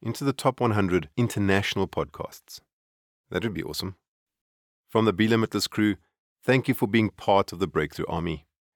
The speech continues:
As we spread this message, perhaps we can change the attitudes which have been hurting us for so long. This is what Be Limitless is all about. It's about living in a world where we can all see each other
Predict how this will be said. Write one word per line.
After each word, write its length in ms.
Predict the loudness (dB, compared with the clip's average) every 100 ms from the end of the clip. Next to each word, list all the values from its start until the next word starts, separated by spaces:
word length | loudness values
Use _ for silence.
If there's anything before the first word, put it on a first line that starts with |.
| _
As 160 | -4 0
we 60 | -2
spread 320 | 2 0 0
this 180 | -6 -2
message, 400 | 0 0 -4 -10 _ -2
perhaps 320 | 0 2 0
we 60 | 0
can 200 | 0 2
change 320 | 2 2 2
the 140 | 0
attitudes 540 | 2 0 -2 -2 -2 -4
which 140 | -4
have 120 | -2
been 140 | 0 0
hurting 340 | 0 -2 -4
us 100 | -4
for 120 | -4
so 160 | 0 2
long. 260 | 4 2 -2 _ _ _ _ _ _ _
This 160 | -6 -6
is 100 | -2
what 160 | -4 -2
Be 120 | -2
Limitless 420 | 0 -2 -4 -8
is 100 | -8
all 140 | -8
about. 320 | -6 -6 -8 _ _ _ _ _ -12
It's 140 | -8
about 260 | 0 0 2
living 300 | 0 2 2
in 80 |
a 60 | 0
world 460 | 0 -2 -2 -4 -10 _ _
where 100 | -8
we 100 | -6
can 160 | -8 -4
all 200 | -2 -2
see 240 | -2 -4
each 160 | -4 -2
other 260 | -2 -4